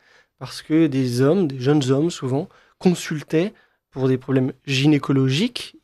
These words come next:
que cette consultation était de facto rendue impossible, suscitant, euh, des crispations et des plaintes de la part des, des, des patients, euh, refusés.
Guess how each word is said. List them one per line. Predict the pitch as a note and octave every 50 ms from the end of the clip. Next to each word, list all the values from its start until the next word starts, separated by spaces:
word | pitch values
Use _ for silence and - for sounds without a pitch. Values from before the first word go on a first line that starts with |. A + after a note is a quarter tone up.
| _ _ _ _
que | - C#3+ C3 B2+ A#2+ A#2+
cette | B2 - - - - -
consultation | - C#3 - D3 C3+ - C3 - D#3+ D3+
était | C#3 - - C#3 B2+ C3 -
de | - D3 C#3 C#3+
facto | - - D3+ C#3 - - D#3+
rendue | C#3+ C3+ C3+ B2+ C3 C#3
impossible, | C3+ B2 A#2+ C#3 C3 B2 - - F3 D#3 C#3 B2 - - - - - - _ _ _
suscitant, | - - D#3 C#3 - - D#3 C3 - D#3+ D#3 D#3 D#3+ D#3 C#3+ B2 B2 - _ _ _ _ _ _ _ _ -
euh, | C#3+ B2+ B2+ B2+
des | B2 B2+
crispations | B2+ - - D#3 - - - D#3+ D#3 - - - - E3+ E3 E3 D#3+ D#3+
et | D3 C3+
des | B2+ B2+
plaintes | B2 - E3 E3 D#3+ D#3+ E3 E3 D3+ - - D3+
de | C#3 C3+ C3+
la | B2+ B2+ B2+
part | - C#3+ C#3+ C#3
des, | B2+ C3 D3 -
des, | C#3+ C3+ C#3+ C#3+
des | D3+ C#3+
patients, | C3 - D3+ C3+ - - - E3 D#3+ D3+ C#3 C3
euh, | C3 B2+ C#3
refusés. | C#3 C3+ D3+ D3 - - C#3 C3+ E3+ A3 -